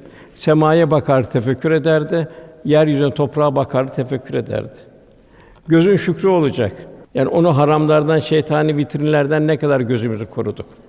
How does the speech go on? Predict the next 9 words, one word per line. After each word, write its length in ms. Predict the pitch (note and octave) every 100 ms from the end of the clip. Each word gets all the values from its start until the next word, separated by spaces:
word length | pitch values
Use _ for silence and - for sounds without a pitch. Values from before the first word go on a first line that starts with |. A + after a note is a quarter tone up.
| - _ _ _ _ _ _ _ _ _ _ _ _ -
Ne 100 | D3+
kadar 280 | F3+ E3 D#3
gözlerimizi 720 | B2 D#3 B2+ D#3+ D#3 D#3+ D#3+
ruhani 500 | D3 D#3 D3 D#3 D3+
vitrinlere 520 | D3+ - D#3 D3 D3
çevirdik? 520 | D3 C3 A#2 G#2 G#2+ - - - _ _ _ _ _ -
Allah'ın 340 | C#3+ D3 D3+
azameti 480 | D3+ B2+ D3 C#3+ D#3+
ilahisini 600 | C#3 C#3 C3+ - D3